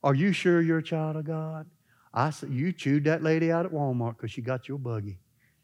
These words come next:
I don't even think you're saved." He's a liar. You're a child of God whether you took that woman's buggy or not.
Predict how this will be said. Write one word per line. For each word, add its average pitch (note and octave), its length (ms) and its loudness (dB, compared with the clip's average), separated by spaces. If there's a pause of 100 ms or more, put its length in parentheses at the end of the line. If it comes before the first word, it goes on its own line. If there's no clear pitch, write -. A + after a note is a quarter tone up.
(320)
I D3 160 6
don't C3+ 200 2
even A#2+ 140 0
think C#3+ 260 -2
you're D3 120 0
saved." G#2+ 480 -2 (640)
He's A#3 180 8
a A3+ 60 6
liar. A#3+ 460 8 (1300)
You're D4 180 10
a A#3+ 40 6
child A3+ 280 10
of G#3+ 60 6
God A#3 240 10
whether A#3+ 160 12
you A#3+ 100 8
took B3 220 8
that A#3+ 160 6
woman's B3 260 6
buggy B3 280 8
or B3+ 80 10
not. D4 300 6